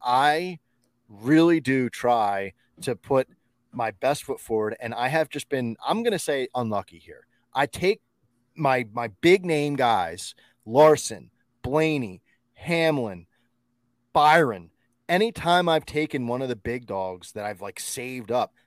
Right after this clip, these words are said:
they do terrible. Thirtieth. So I am in what is essentially dead last. Derek Yoder's in dead last. That's because he forgot to put his picks in twice. So if you take him out of it, I'm in dead last,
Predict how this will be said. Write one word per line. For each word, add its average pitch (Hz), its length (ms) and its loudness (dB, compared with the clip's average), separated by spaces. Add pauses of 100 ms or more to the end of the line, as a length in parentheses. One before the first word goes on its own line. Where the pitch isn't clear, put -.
(120)
they 131 280 -2
do 123 280 0
terrible. - 800 2
Thirtieth. 151 560 0 (300)
So 139 160 -2
I 139 200 -2
am 233 140 2
in 147 240 -4 (480)
what 160 200 2 (100)
is 151 160 0
essentially 156 500 0
dead 113 260 -2
last. 101 340 -4 (280)
Derek 165 300 8
Yoder's 151 320 6
in 110 100 -4
dead 98 200 -6
last. 101 260 -8
That's 151 160 0
because 160 260 -4
he 131 80 -8
forgot 117 300 -4
to 117 80 -12
put 104 120 -8
his 90 100 -14
picks - 280 -6
in 85 140 -10
twice. - 400 -16 (200)
So 135 280 0
if 127 120 -10
you 127 60 -10
take 180 280 -2
him 170 180 2
out 120 180 2
of 107 60 -6
it, 113 140 -2
I'm 208 260 0
in 170 200 -4
dead 135 280 -2
last, 110 560 -6